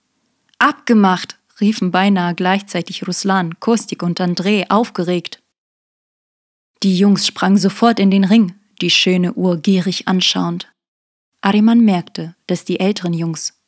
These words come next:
mit dem Einsteigen in den Ring etwas zögerten und sagte, „Ich verspreche euch einen fairen Kampf und die Anwendung nur der euch bekannten Stile. Meinerseits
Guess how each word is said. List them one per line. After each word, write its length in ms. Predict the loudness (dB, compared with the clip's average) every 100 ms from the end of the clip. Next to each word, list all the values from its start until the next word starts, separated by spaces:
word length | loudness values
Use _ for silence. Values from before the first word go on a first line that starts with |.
| -4
mit 180 | -2 2
dem 140 | 0
Einsteigen 840 | 2 2 2 2 -2 -2 -2 -6 -6
in 140 | -4
den 160 | -2 -2
Ring 260 | 0 0 0
etwas 460 | -4 -2 -4 -2
zögerten 420 | -4 -4 -6 -6
und 140 | -6 -4
sagte, 540 | -4 -4 -8 -10 -10 _ _ _ _ _ _ _ _ _ _ _ _ _ _
„Ich 160 | -4 0
verspreche 560 | 0 -2 -2 -4 -2 -4
euch 360 | -4 -8 -12 _ 0
einen 260 | 4 4 4
fairen 420 | 0 0 -2 -6
Kampf 420 | -8 -8 -10 -18 _ _ _
und 160 | 0 0
die 140 | 2
Anwendung 720 | 2 4 2 0 -2 -6 -8 -12 _ -4
nur 280 | 0 2 2
der 220 | 0 0
euch 340 | -2 -2 -6
bekannten 460 | -6 -4 -4 -4 -6
Stile. 480 | -6 -10 -10 -10 -12 _ _ _ _ -2
Meinerseits 880 | 2 4 4 4 0 -4 -6 -18